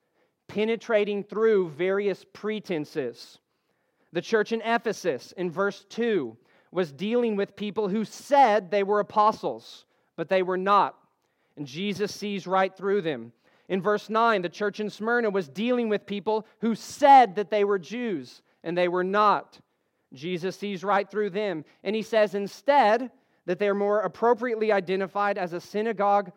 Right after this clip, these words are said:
of Satan. Today, we'll find the church in Thyatira is dealing with one who says she is a prophet,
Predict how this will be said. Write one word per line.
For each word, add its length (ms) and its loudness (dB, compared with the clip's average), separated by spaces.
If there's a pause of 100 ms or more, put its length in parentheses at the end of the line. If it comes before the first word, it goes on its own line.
(120)
of 120 -4
Satan. 760 -4 (1200)
Today, 640 4 (300)
we'll 140 -4
find 260 0
the 80 -2
church 280 -4
in 100 -4
Thyatira 680 0
is 160 -6
dealing 340 -4
with 140 -4
one 220 -2
who 160 -4
says 800 2
she 180 -10
is 140 -4
a 60 -4
prophet, 580 -2